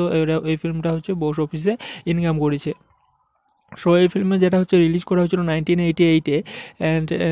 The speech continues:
next হচ্ছে আপনাদের এই ফিল্মের কাস্ট সম্বন্ধে বলি। তো কাস্ট হচ্ছে আপনারা এই ফিল্মের মধ্যে অনেকে কাজ দেখতে পাবেন, যেমন হচ্ছে প্রসেনজিৎ চ্যাটার্জি, অনুরাধা পাটেল, উৎপল দত্ত, next তরুণ কুমার, next প্রদীপ কুমার, next, আহ, রাকেশ বেদি, next চাঁদ ও, চাঁদ ওসমানী, আহ, চাঁদ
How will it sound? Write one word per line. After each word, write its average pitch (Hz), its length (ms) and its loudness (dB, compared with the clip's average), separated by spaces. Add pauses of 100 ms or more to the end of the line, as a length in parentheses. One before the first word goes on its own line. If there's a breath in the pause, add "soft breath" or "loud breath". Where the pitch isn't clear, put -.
(160)
next 170 180 -4
হচ্ছে 180 200 -2
আপনাদের 180 240 0
এই 165 80 -2
ফিল্মের 175 360 0
কাস্ট 156 240 0
সম্বন্ধে 170 340 -2
বলি। 156 260 -2
তো 190 120 -2
কাস্ট 160 300 -2
হচ্ছে 185 220 -2
আপনারা 185 220 -2
এই 180 60 0
ফিল্মের 175 260 -2
মধ্যে 175 140 -2
অনেকে 160 300 -4
কাজ 170 160 -2 (100)
দেখতে 151 220 -4
পাবেন, 165 240 -2
যেমন 170 140 -2
হচ্ছে 175 220 -2
প্রসেনজিৎ 165 360 -4
চ্যাটার্জি, 160 400 2 (360 loud breath)
অনুরাধা 170 500 2
পাটেল, 170 360 0
উৎপল 165 420 0
দত্ত, 160 240 0 (460 loud breath)
next 165 220 -2
তরুণ 170 280 2
কুমার, 170 320 0
next 165 320 -2
প্রদীপ 165 360 0
কুমার, 165 340 0
next, 160 280 -4
আহ, 180 60 0 (200)
রাকেশ 160 300 -2
বেদি, 160 340 0
next 160 280 -4 (100)
চাঁদ 160 320 0
ও, 160 220 -2
চাঁদ 165 260 -4 (100)
ওসমানী, 165 440 -2
আহ, 160 720 -2
চাঁদ 160 160 0